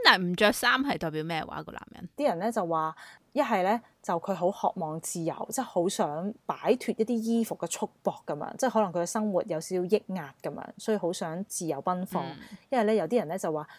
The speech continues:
Speaker 2: 佢可能喺性嗰方面會有一啲比較特別嘅諗法，所以先至會犯呢啲性罪行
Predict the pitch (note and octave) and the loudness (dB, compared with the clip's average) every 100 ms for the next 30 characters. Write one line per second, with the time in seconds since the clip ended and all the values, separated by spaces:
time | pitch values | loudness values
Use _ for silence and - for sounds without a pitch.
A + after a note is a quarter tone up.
0 | _ - F3 F3+ F#3+ D3+ D#3 F3 - F#3 | _ -6 -4 -2 -4 -4 -4 -6 0 0
1 | E3+ E3 F3+ G3+ G3 F3 D3 C#3+ D#3+ D#3 | 0 -2 2 2 2 0 -2 0 2 2
2 | D#3 E3+ G3+ G3 - _ F#3+ E3+ - - | 2 6 6 6 0 _ 0 0 0 -6
3 | - D#3 D3+ C#3 D#3 F3 D#3 - G3+ - | -6 -4 -2 -4 -2 -2 0 0 2 2
4 | G#3 E3+ D#3+ - C#3 D#3+ G3+ A3 - D3+ | -2 0 -2 -2 -4 0 0 0 -2 -6
5 | D3+ C#3+ C3+ - | -6 -6 -8 -10